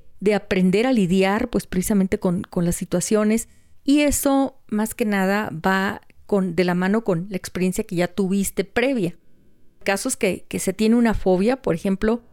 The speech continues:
el miedo no tiene a veces un origen o, o simple y sencillamente no tiene una lógica. Pero claro, ya esos son casos extremos y también, pues ya incluso hay muchas terapias eficientes para resolver estos problemas.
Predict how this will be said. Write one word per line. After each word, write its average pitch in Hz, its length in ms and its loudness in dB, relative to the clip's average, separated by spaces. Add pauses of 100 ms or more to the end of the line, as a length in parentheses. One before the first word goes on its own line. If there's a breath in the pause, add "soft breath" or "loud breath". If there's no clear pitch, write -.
(240)
el 170 500 -4
miedo 208 340 2
no 208 160 0
tiene 190 480 0
a 175 60 2
veces 175 320 -4
un 196 160 4
origen 185 580 0 (460)
o, 175 400 0
o 165 640 -4
simple 202 280 -2
y 196 40 0
sencillamente 185 520 0
no 190 140 2
tiene 190 200 2
una 185 220 2
lógica. 180 720 0 (380 loud breath)
Pero 277 220 0
claro, 320 220 2
ya 226 120 4
esos 254 220 0
son 254 200 2
casos 226 420 -2
extremos 220 800 0
y 208 100 0
también, 185 520 0 (420 soft breath)
pues 180 280 0
ya 208 160 2
incluso 247 460 2
hay 220 100 2
muchas 214 360 0
terapias 208 800 -2
eficientes 220 840 -2
para 175 260 -4
resolver 175 420 -2
estos 185 240 -8
problemas. 226 680 0